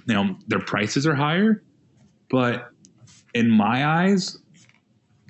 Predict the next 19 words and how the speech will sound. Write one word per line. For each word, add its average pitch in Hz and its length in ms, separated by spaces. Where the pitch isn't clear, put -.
if 117 160
you're 143 120
gonna 160 200
buy 123 260
a 120 100
shoe 127 380
like 110 180
a, 101 120
a 113 80
more 110 220
limited 101 460
Jordan 98 400
one, 120 480
you 117 100
have 139 280
to 131 100
keep 131 280
in 110 100
mind 98 460